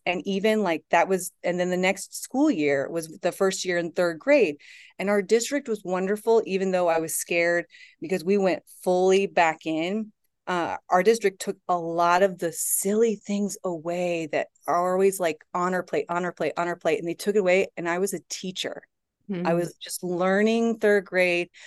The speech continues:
Speaker 1: I was with my students, and it was just peaceful. And I was like, "I made the right choice. I was supposed to come to third grade." Well,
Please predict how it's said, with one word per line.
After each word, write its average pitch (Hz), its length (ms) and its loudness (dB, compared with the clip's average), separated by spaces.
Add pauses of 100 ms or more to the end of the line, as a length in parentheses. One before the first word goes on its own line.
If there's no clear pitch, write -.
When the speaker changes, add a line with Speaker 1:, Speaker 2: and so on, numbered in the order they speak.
(200)
Speaker 1:
I 170 80 -10
was 165 160 -12
with 175 500 2
my 196 240 -2
students, 180 840 -6
and 170 140 -4
it 175 40 -4
was 160 120 -6
just 170 320 -4 (480)
peaceful. - 640 -12 (580)
And 175 140 0
I 165 60 0
was 165 100 -4
like, 156 220 -4
"I 185 100 -6
made 185 220 -4
the 202 80 2
right 220 200 4
choice. 302 440 -6 (120)
I 165 120 2
was 160 160 -6
supposed 180 260 -6
to 214 60 -4
come 226 180 0
to 247 80 2
third 269 220 2
grade." 311 260 0 (580)
Well, 190 360 2